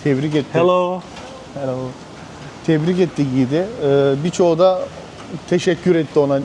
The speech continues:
Speaker 1: tişörtü giydiği
Speaker 2: Şey
Speaker 1: için
Speaker 2: falan
Speaker 1: filan.
Speaker 2: zannettim ben, devlet dışarı verilecek zannettim en sonunda.
Speaker 1: <laughs> Birçok kişi gerçekten çok hoşuna gitti. E, tabii yani adamların ülkesinin bayrağını giymiş sonuçta. Bu da onun, onun ne kadar sevdiğini gösteriyor ülkeyi. Onlar da sonuçta ülkesini seven birine hayretten sevgi duyuyorlar.
Speaker 2: Respect.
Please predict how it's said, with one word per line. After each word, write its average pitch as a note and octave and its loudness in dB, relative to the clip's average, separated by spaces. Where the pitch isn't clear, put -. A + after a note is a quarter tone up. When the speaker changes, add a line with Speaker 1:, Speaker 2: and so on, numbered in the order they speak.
Speaker 1:
tişörtü D3+ 2
giydiği C#3 2
Speaker 2:
Şey F3 6
Speaker 1:
için - 2
Speaker 2:
falan G#3+ 4
Speaker 1:
filan. A3+ 4
Speaker 2:
zannettim F#3 2
ben, D#3+ 4
devlet E3+ 2
dışarı G3 4
verilecek F#3 2
zannettim D3+ 0
en B2 0
sonunda. D3+ 0
Speaker 1:
<laughs> - -2
Birçok G3+ 4
kişi - 0
gerçekten A3 4
çok G#3 0
hoşuna F#3+ 2
gitti. F#3+ 2
E, G#3 6
tabii C#4+ 4
yani F3 4
adamların G3+ 4
ülkesinin G3 2
bayrağını G3 6
giymiş D#3+ -2
sonuçta. C#3 0
Bu E3 0
da F3 4
onun, F3 2
onun F3 2
ne F3 0
kadar F3+ 2
sevdiğini F3 0
gösteriyor D3+ 0
ülkeyi. D3+ -2
Onlar F#3 4
da F3 -4
sonuçta F#3 -2
ülkesini E3+ 0
seven D#3+ 2
birine C#3+ 0
hayretten A#3 4
sevgi D3+ 0
duyuyorlar. A#2 0
Speaker 2:
Respect. A2+ 0